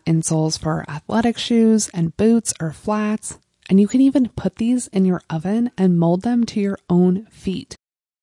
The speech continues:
This is gonna make them way more comfortable. And the number one reason that I like these insoles is that they're gonna help prevent foot issues during pregnancy. Go to pregnancypodcast dot com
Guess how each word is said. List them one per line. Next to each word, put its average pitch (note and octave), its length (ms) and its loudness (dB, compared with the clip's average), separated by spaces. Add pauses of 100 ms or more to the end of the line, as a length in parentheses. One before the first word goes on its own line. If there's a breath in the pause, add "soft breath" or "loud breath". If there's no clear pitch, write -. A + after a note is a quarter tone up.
This G3 180 2
is G3+ 100 -6
gonna G#3 220 0
make F3 260 0
them G3 400 0
way C4 220 2
more G#3+ 240 2
comfortable. G#3+ 720 -4 (580 soft breath)
And C4+ 340 4
the F#3+ 140 0
number A3+ 480 6
one A#3+ 240 2
reason G3+ 640 0
that F#3+ 100 2
I F#3+ 100 0
like E3+ 360 -6
these G3 240 0 (100)
insoles G#3 560 -2 (140)
is F#3+ 100 0
that G#3 140 0
they're G3+ 160 -2
gonna A#3 200 -2
help - 380 -4
prevent F#3+ 640 -2
foot A3+ 220 2
issues E3+ 540 0
during D3+ 340 -6
pregnancy. - 760 -8 (680 soft breath)
Go G3 160 6
to F#3+ 320 4
pregnancypodcast G3 1400 0
dot - 240 -10
com G#3 400 0